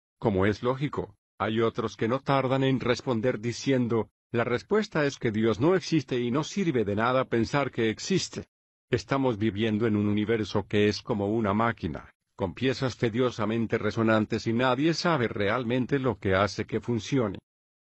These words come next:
La casualidad hizo que todo encajase. Solamente nos engañamos a nosotros mismos cuando nos imaginamos una imagen paterna por el deseo que hay en nuestros corazones y le llamamos Dios.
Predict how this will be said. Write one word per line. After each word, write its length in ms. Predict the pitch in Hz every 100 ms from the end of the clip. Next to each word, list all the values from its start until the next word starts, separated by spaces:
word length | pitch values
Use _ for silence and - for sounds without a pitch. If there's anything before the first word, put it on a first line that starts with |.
| -
La 180 | 98
casualidad 720 | 101 139 - 135 117 113 139 135
hizo 340 | 160 - 123
que 120 | -
todo 400 | 104 - 160 180
encajase. 720 | 185 156 117 - 117 110 82 - _ _ _ _
Solamente 720 | - 175 165 120 127 113 110
nos 180 | 110 127
engañamos 680 | 117 110 110 117 117 113
a 40 | 135
nosotros 600 | 110 - 143 - 113 -
mismos 360 | 127 92 135
cuando 360 | - 139 127 120
nos 280 | 117 113 -
imaginamos 760 | 104 95 104 120 127 123 -
una 220 | 135 127
imagen 460 | 117 110 120 - 113
paterna 460 | 123 113 127 123 117
por 180 | 123
el 100 | 110
deseo 440 | 101 101 - 190 208
que 180 | 127 113
hay 240 | 110 107
en 140 | 98
nuestros 440 | 95 127 123 117 -
corazones 680 | 123 110 98 143 131 117 -
y 40 |
le 140 | 107
llamamos 580 | 104 98 110 143 143 107
Dios. 460 | 101 117 95 -